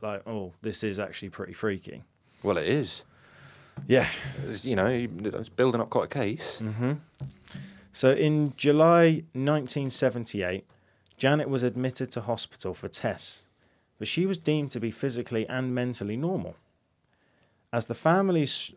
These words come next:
Speaker 1: s-, stress diminished, so too did the hauntings. Janet and her siblings went on to live normal lives, and Peggy remained in the home until her death in two thousand and three.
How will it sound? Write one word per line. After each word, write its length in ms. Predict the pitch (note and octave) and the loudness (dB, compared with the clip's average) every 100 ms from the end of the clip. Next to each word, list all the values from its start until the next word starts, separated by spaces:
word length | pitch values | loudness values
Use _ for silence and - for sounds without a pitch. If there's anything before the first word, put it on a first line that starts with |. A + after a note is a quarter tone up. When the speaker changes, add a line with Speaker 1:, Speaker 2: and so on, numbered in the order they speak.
| - | -10
Speaker 1:
s-, 60 | |
stress 460 | - - A#2+ F#2 - | -4 0 0 0 -4
diminished, 680 | - A2+ B2 F#2 - - - _ - _ _ _ - | -4 -2 -2 -6 -10 -16 -20 _ -20 _ _ _ -8
so 320 | - D#3+ D3+ | 2 4 4
too 280 | - C#3+ G#2+ | 4 2 2
did 200 | G#2+ F#2 | 0 -2
the 100 | G2 | -4
hauntings. 680 | B2+ A#2+ - - - - - _ _ _ _ - | -4 -4 -6 -14 -16 -18 -20 _ _ _ _ -8
Janet 320 | - D3+ F3+ | 2 4 6
and 160 | D3 C#3+ | 4 2
her 100 | C#3+ | 0
siblings 500 | - C3+ G#2 G#2 F#2+ | 2 2 2 -2 -2
went 180 | A#2 A2 | -2 -2
on 120 | A2+ | -4
to 120 | G#2+ | -2
live 180 | G#2+ G#2+ | -2 -2
normal 400 | A#2 C#3 D3+ C3+ | 0 0 0 0
lives, 500 | A#2 F#2+ F2+ E2+ - - | 0 0 -4 -8 -16 -14
and 140 | G#2 | -14
Peggy 300 | - C#3 C3 | -4 -2 0
remained 420 | B2+ B2+ C3 C3 A2+ | 2 2 2 2 0
in 160 | C3 | -2
the 80 | C#3 | -4
home 380 | B2+ C3 F#2+ F#2 | -2 -2 0 -4
until 260 | G2+ - | -4 0
her 80 | A#2+ | 0
death 340 | A2 G2 F2 - | 0 -4 -6 -10
in 100 | F#2+ | -10
two 220 | - A2+ | -6 -6
thousand 460 | - A2 A2 G#2+ | -4 -6 -6 -8
and 140 | G#2 G2 | -10 -12
three. 400 | - A2+ - - | -4 -4 -4 -10